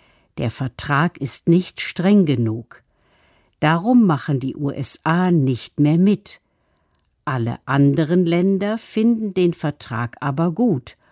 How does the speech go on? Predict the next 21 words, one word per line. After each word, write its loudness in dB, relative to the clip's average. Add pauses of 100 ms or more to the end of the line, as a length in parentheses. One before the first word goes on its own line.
(280)
auch -4
Deutschland. -4 (1080)
In 4
dem 0
Vertrag -6
steht, 0 (720)
wenn 4
der 2
Iran 2
sich -4
an 0
die -4
Regeln -2
hält, 0 (520)
werden 2
die -2
Strafen 0
gegen -2
das -4
Land -4
beendet. 0